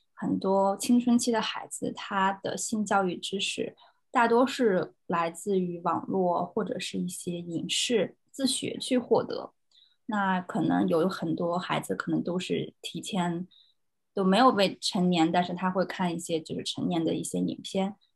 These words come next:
这样子的一个危害性有多大？就是从杨老师的一个专业角度来讲的话，那，呃，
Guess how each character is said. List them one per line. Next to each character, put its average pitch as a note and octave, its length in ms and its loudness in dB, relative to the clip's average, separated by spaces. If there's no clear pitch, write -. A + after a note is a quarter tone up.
这 - 100 0
样 B3 180 8
子 A#3 120 0
的 F#3+ 80 2
一 F3+ 140 2
个 G3 140 0
危 B3 180 4
害 C4+ 260 4
性 - 560 -2
有 D#3 160 0
多 D#3+ 240 0
大？ F#3+ 260 2
就 F#3+ 160 -4
是 F3+ 240 -4
从 F3+ 280 -4
杨 F3 160 2
老 F3 100 2
师 - 160 -6
的 F3 140 -2
一 - 100 -2
个 - 300 -6
专 A3+ 240 4
业 G#3 140 2
角 - 240 -2
度 E3+ 120 -4
来 E3 200 -4
讲 - 280 -6
的 - 80 -14
话， - 320 -6
那， G3 180 2
呃， F#3 280 2